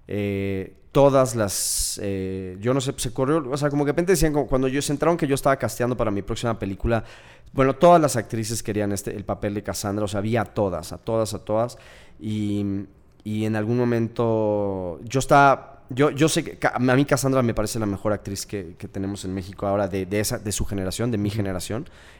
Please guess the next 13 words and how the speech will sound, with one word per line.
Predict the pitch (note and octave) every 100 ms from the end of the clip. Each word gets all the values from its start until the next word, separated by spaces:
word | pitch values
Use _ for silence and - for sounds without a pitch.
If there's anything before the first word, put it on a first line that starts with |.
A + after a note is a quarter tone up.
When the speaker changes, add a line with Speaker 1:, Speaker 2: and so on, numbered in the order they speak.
| -
Speaker 1:
es | G#2 G2+ A2
la |
mejor. | G2+ F2 F2 - - - - -
Eh, | -
pero, | - B2+ B2+ C3+ D3+ -
eh, | A2 G#2 G#2
está | - - G#2
todavía | - G#2+ G2+
chavita, | A#2+ C#3 -
o | -
sea, | E2+ C#2
no, | F#2
no | F#2 F#2+